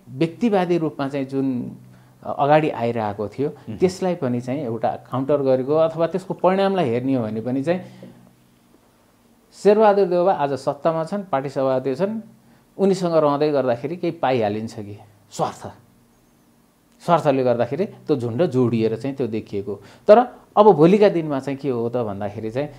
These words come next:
Speaker 1: त्यो स्वार्थहरूको, स्वार्थीहरू चाहिँ जुन समूह छ, त्यो स्वार्थी अङ्गहरूको समूह चाहिँ यो युवाहरूले चाहिँ दस्तक दिँदै गर्दाखेरिमा त्यो पनि अब सफा
Speaker 2: नेपाली
Speaker 1: अभियानतिर
Speaker 2: काङ्ग्रेसको आन्तरिक
Speaker 1: जान्छ।
Speaker 2: राजनीतिमा हेर्ने हो भनेदेखि, अ, यसले चाहिँ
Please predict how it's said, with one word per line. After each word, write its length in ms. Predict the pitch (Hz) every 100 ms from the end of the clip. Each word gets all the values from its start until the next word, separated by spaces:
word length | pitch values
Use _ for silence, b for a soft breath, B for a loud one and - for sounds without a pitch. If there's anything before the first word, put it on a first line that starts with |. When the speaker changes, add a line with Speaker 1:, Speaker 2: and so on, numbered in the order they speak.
| B -
Speaker 1:
त्यो 100 | 190
स्वार्थहरूको, 1300 | - - 180 185 185 226 147 135 147 156 156 139
स्वार्थीहरू 640 | 135 151 156 170 180 147 139
चाहिँ 200 | 139 135
जुन 160 | 127
समूह 420 | 123 131 127 151 135
छ, 100 | 104 117 B B -
त्यो 60 |
स्वार्थी 320 | 147 135 131 139
अङ्गहरूको 520 | 120 113 113 113 120
समूह 320 | - 113 107
चाहिँ 180 | 123 120 B -
यो 60 | -
युवाहरूले 640 | 165 170 147 92 101 113 117
चाहिँ 200 | 127 127
दस्तक 260 | 110 -
दिँदै 320 | 113 113 113 107
गर्दाखेरिमा 500 | 107 107 117 120 131
त्यो 140 | 120
पनि 120 | 127
अब 80 | 131
सफा 80 | 123
Speaker 2:
नेपाली 320 | 113 123 -
Speaker 1:
अभियानतिर 220 | 269 302
Speaker 2:
काङ्ग्रेसको 360 | 277 254 208 240
आन्तरिक 360 | 202 202 202
Speaker 1:
जान्छ। 260 | 185 156 147
Speaker 2:
राजनीतिमा 400 | 147 156 156 151
हेर्ने 500 | 143 - 113 143 151
हो 180 | 113 101
भनेदेखि, 640 | 98 101 113 110 143 139
अ, 1120 | 135 117 110 110 110 107 104 101 104 110 -
यसले 380 | - - 156 147
चाहिँ 260 | 123 170